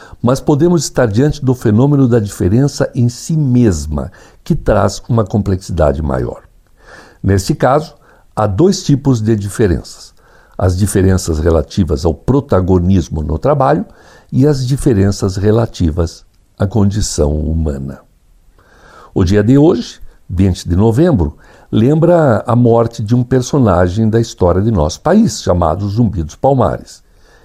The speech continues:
e se refere a uma diferença. Foi batizado como Dia Nacional da Consciência Negra e oficializado como feriado nacional em dois mil e vinte e três.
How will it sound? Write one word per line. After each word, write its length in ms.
e 120
se 160
refere 460
a 80
uma 140
diferença. 640
Foi 200
batizado 680
como 260
Dia 300
Nacional 500
da 100
Consciência 600
Negra 560
e 80
oficializado 840
como 220
feriado 600
nacional 600
em 100
dois 220
mil 340
e 80
vinte 260
e 60
três. 420